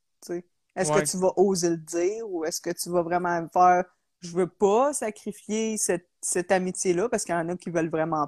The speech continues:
Speaker 1: pas du tout, ils vont dire non. Puis, tu sais, il y a pas une mo-, une bonne ou une mauvaise réponse, là, c'est juste pour avoir, tu sais, pour toi, mettons que tu dis non, ben pourquoi ? C'est-tu pour garder co-, ton amitié, tu sais, parce que c'est, je sais pas.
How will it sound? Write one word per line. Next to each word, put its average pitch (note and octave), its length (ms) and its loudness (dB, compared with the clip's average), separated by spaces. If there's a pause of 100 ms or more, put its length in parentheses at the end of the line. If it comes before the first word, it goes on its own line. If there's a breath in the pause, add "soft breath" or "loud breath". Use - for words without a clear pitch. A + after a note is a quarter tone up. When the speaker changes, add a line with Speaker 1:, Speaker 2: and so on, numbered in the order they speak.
Speaker 1:
pas D#3+ 160 -4
du D#3 220 -10
tout, A#3 380 -2
ils F3 120 0
vont D#3+ 160 2
dire D#3+ 200 0
non. E3 380 -2 (720 soft breath)
Puis, - 100 -18
tu - 60 -6
sais, D#3+ 120 4
il E3 100 2
y D#3 80 6
a D3+ 40 8
pas G3 140 6
une G#3+ 80 8
mo-, F#3 200 8
une F#3+ 120 0
bonne G#3 240 6
ou G#3 80 0
une G3 100 -2
mauvaise F3 360 2
réponse, G3+ 460 2
là, G3+ 80 2
c'est G3+ 160 -4
juste G#3 220 -6
pour F3+ 140 2
avoir, F#3 200 6
tu A#3 100 -4
sais, G3 60 -2
pour F#3 160 -10
toi, G#3 280 2
mettons G3+ 260 -4
que - 100 -12
tu F#3+ 80 -10
dis F3 140 -6
non, G3+ 300 -2
ben E3 180 -6
pourquoi ? F3 460 -4
C'est-tu - 240 -14
pour F3+ 140 -8
garder E3 280 2
co-, - 240 -10
ton F3+ 160 -8
amitié, F#3+ 680 -2
tu G3+ 100 -4
sais, G#3 40 -2
parce F#3+ 220 -2
que F3 100 0
c'est, - 300 -6 (200 soft breath)
je - 60 -2
sais F#3 120 2
pas. - 100 -2